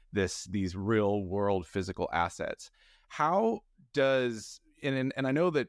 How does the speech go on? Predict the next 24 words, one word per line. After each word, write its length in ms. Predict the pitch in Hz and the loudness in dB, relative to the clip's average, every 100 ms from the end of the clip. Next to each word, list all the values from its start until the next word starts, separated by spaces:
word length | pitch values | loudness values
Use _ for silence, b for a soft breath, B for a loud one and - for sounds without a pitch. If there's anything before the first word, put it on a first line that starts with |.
| - | -6
especially 420 | - 127 120 117 | -6 -2 0 2
in 80 | 104 | 0
the 60 | 101 | 0
conversation 540 | 104 104 - 95 95 | -2 -2 -2 -4 -2
of 40 | 95 | -2
A 140 | 92 | -2
I, 300 | 92 95 90 | 0 0 -2
there's, 280 | 90 87 - | -2 -4 -2
there's 280 | 92 92 - | 0 0 0
these 240 | 95 - | -4 -2
concerns 460 | 98 - 95 92 87 | -6 -2 0 0 -2
that 100 | 87 | -4
it's 180 | - | -4
sort 140 | 104 92 | -4 -4
of 80 | - | -2
gonna 160 | 95 | -4
be 100 | 87 | -4
centralized 640 | - 92 - 92 90 90 - | -4 -4 -2 2 4 2 -2
within 440 | 90 92 90 87 85 | -6 -4 -2 -4 -6
the 60 | |
few 380 | 92 104 98 95 | -8 -6 -4 -4
that 100 | 87 | -4
control 400 | 101 - 135 127 | -6 0 2 4
it, 140 | 117 | 2